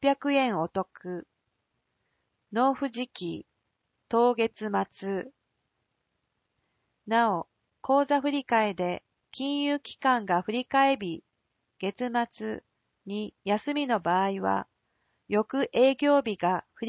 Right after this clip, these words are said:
替日です。問い合わせ、日本年金機構、奈良年金事務所。電話、零七四二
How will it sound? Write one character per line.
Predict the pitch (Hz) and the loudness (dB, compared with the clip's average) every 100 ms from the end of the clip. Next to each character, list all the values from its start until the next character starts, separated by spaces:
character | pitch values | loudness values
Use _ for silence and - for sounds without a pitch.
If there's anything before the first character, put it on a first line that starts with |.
| 254 | -2
替 | - 262 254 | 2 2 2
日 | 196 | -2
で | 170 170 | -4 -4
す。 | - - - _ _ _ _ _ _ _ _ _ _ _ _ _ _ _ _ _ _ _ - | -6 -16 -20 _ _ _ _ _ _ _ _ _ _ _ _ _ _ _ _ _ _ _ 0
問 | 226 240 | 2 4
い | |
合 | 233 | 4
わ | 226 | 4
せ、 | 226 - 208 214 - _ _ _ _ _ | 0 -2 -4 -4 -8 _ _ _ _ _
日 | 196 240 | -4 0
本 | 294 294 226 | 2 0 0
年 | 220 254 | -2 -4
金 | - 262 247 | -4 -6 -6
機 | - - | -12 -8
構、 | 202 180 170 - - _ _ - | -2 -2 -2 -8 -14 _ _ -2
奈 | 247 269 214 | 2 4 2
良 | |
年 | 175 214 262 | 0 -2 -2
金 | 262 262 247 | -4 -6 -4
事 | 254 | -4
務 | 247 | -4
所。 | 247 - 180 165 _ _ _ _ _ _ _ _ | -4 -2 -4 -6 _ _ _ _ _ _ _ _
電 | 202 214 214 | -2 0 0
話、 | 208 208 - _ _ _ _ _ - | 0 -2 -4 _ _ _ _ _ -2
零 | 247 285 | 0 2
七 | 277 285 233 196 | 2 0 2 0
四 | 190 202 | 0 -2
二 | 202 202 196 175 | -4 -6 -6 -6